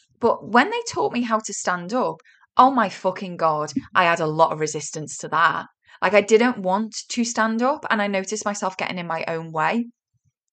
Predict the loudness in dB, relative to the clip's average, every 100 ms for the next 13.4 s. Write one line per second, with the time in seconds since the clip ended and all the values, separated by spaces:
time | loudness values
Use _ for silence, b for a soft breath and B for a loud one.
0 | _ -2 0 -2 -12 B B B 4 4
1 | 4 -4 _ _ _ -12 -8 -2 -2 -2
2 | -4 -6 -16 -2 0 2 2 2 4 4
3 | 4 -2 -12 b b b b 4 6 6
4 | 4 0 -2 2 2 0 -2 -2 -2 -6
5 | -8 -8 -6 -6 -6 -6 -8 -4 -2 -2
6 | -4 -8 -6 -8 -8 -10 -12 -8 -6 -6
7 | -6 -8 -8 -14 B B B B B B
8 | 2 4 4 0 -2 0 2 0 0 0
9 | 0 0 -4 -4 -8 -6 -4 -2 -2 -4
10 | -8 -8 -8 -4 -2 -2 -4 -6 -8 -2
11 | -2 -2 b b 0 0 0 0 2 0
12 | -4 _ _ -2 -2 -2 -8 -8 -6 -4
13 | -4 0 0 -2